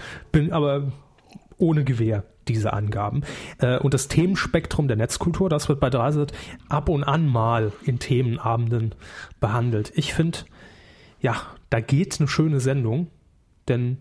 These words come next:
sie war wirklich handwerklich gut gemacht und eigentlich so im Deutsch-, im, im deutschsprachigen Raum die einzige Di-, Sendung, die sich wirklich auch mit dieser Thematik intensiv beschäftigt hat. Deshalb ein Format, das wir bald auf dem Fernsehfriedhof finden, wenn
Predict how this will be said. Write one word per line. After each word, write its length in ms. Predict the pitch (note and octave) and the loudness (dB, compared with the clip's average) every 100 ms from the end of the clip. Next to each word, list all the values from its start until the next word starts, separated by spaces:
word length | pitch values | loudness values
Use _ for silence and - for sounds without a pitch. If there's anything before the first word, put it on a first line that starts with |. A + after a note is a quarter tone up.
| - | -10
sie 160 | - A#2+ | -2 0
war 140 | A#2+ | 2
wirklich 340 | C3+ C#3+ - | 0 0 0
handwerklich 540 | C#3 C#3+ C#3+ D3 C#3 - | 0 0 0 0 -2 -2
gut 180 | D3 - | -4 -2
gemacht 300 | A#2 D3 C#3+ | -2 -2 -2
und 80 | |
eigentlich 240 | C3+ C#3 A#2+ | -2 0 0
so 160 | C3+ - - - | 0 -2 -16 -4
im 160 | A#2 - - | -4 -4 -2
Deutsch-, 380 | A#2+ D3 - - - | 0 0 -4 -8 -4
im, 320 | E3 C3 D3+ | -4 -2 -2
im 120 | B2+ | 0
deutschsprachigen 720 | B2 B2+ - - D#3+ D#3 D#3 D#3+ | 0 0 0 -2 -2 -2 -2 0
Raum 340 | C#3+ D#3+ E3+ - - - - | 0 0 -2 -6 -20 -18 -4
die 80 | C3+ | 0
einzige 380 | B2 C#3+ D#3 C#3+ | 0 0 0 2
Di-, 200 | D3 D3+ | 0 0
Sendung, 300 | D3 D#3 C#3+ | 0 0 0
die 100 | C#3 | 0
sich 160 | C#3 | 2
wirklich 260 | C#3 C#3+ C#3 | 0 0 0
auch 60 | |
mit 260 | B2 A#2+ - | -2 -4 0
dieser 220 | D3 C#3+ | 0 2
Thematik 480 | C#3 C3+ C3 C#3 C#3 | 0 0 0 -2 -2
intensiv 380 | B2+ B2+ C3 - | 0 0 -2 -2
beschäftigt 500 | C#3 D#3 - - - | 0 -2 -2 -10 -10
hat. 140 | - _ - - - - - - - - - | -18 _ -20 -20 -20 -20 -20 -20 -20 -18 -4
Deshalb 480 | C3+ E3 F#3 - - | 0 0 0 -2 -2
ein 100 | C3+ | 0
Format, 480 | C#3 B2 B2+ - - | 0 0 -2 -4 -6
das 140 | - | -2
wir 80 | B2 | -4
bald 400 | - B2+ E3+ - | 0 0 0 -2
auf 180 | D3 - | -4 0
dem 160 | C3+ | -2
Fernsehfriedhof 960 | C3 - C3 C3+ B2+ A#2+ - A#2 - A#2 | -2 -4 -2 0 0 -2 -2 -2 0 -2
finden, 400 | - B2+ B2+ A#2+ | 0 -2 0 -2
wenn 260 | A#2 C3 | 0 0